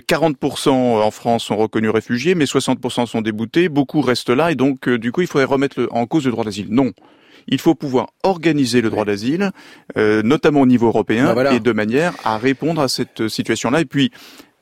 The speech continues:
Speaker 1: euh, finalement, sans doute aussi, je, j'y insiste,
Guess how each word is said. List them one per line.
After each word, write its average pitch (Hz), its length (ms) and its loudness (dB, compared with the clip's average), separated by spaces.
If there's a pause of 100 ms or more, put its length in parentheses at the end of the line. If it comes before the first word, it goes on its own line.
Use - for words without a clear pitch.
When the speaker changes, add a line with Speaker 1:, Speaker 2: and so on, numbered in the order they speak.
(140)
Speaker 1:
euh, 104 420 2
finalement, 127 460 0
sans 143 200 0
doute 131 220 -2
aussi, 165 360 -2
je, 107 320 -2
j'y 101 140 -4
insiste, 131 600 -4